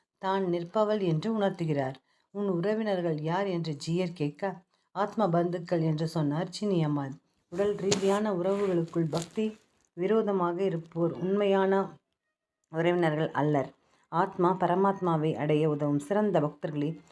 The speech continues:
உண்மையான உறவினர்கள் ஆவர் என்பது தாத்பரியம். "உன் பெற்றோர் யாவர்?" என்று கேட்டார் ஜீயர். தனது ஊரான வானமாமலையில்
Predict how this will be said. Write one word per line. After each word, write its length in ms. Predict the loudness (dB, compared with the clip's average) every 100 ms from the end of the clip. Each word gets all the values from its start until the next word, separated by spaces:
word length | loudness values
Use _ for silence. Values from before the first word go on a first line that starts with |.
| _ -8
உண்மையான 580 | -2 0 0 0 0
உறவினர்கள் 520 | 0 0 0 -2 0 2
ஆவர் 360 | 2 0 -2
என்பது 480 | -2 -2 -2 -4 -6 -10 _ -10
தாத்பரியம். 600 | -8 -8 -6 -4 -2 -4 -10 _ _
"உன் 220 | -4 -2
பெற்றோர் 480 | 2 0 2 0 2
யாவர்?" 380 | 6 6 6 4
என்று 300 | 4 2 -2
கேட்டார் 520 | -4 -4 -2 -2 -2 -4
ஜீயர். 360 | -2 0 0 -2 _ _ -8
தனது 380 | -2 0 0 -2
ஊரான 720 | 0 2 2 2 0 -2 -8 _ -4
வானமாமலையில் 2000 | 0 2 2 0 -2 -4 -8 -14 _ _ _ _ _ _ -8 -4 -2 -2 -4